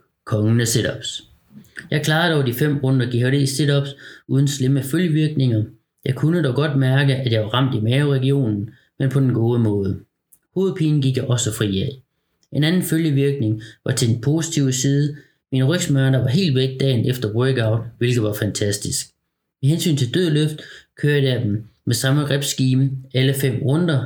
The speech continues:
Jeg kørte tre gange fem reps med en lille pause imellem for lige at trække luft.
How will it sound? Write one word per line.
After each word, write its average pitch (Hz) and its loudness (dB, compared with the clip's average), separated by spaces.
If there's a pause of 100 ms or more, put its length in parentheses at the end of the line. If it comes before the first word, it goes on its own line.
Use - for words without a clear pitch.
(100)
Jeg 127 -2
kørte 123 0
tre 151 0
gange 117 0
fem 123 0
reps 160 -4 (340)
med 127 0
en 127 2
lille 135 2
pause 117 0
imellem 131 0 (100)
for 123 2
lige 117 2
at - -4
trække 101 -2
luft. 98 -2